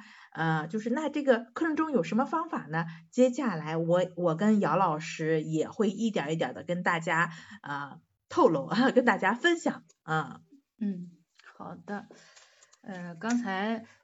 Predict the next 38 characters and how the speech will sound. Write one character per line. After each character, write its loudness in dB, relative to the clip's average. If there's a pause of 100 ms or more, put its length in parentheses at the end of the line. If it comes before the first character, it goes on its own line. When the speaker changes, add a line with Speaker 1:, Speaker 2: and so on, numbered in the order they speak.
(200)
Speaker 2:
刘 -2
老 2
师 -8 (200)
谈 -10
到 -4
一 0
点， -4
就 -6
是 -6
很 -8
多 -4
人 -4
就 -2
是 -6 (640)
感 0
觉 -4
通 8
道 4
被 -2
堵 -6
住 -4
了， -4
就 -6
是 -4
说 -8 (960)
没 0
有 4
办 -2
法 -8
去 -10
打 -6
通 -4
这 -2
个 -6
感 -10
觉 -12
通 -14
道。 -16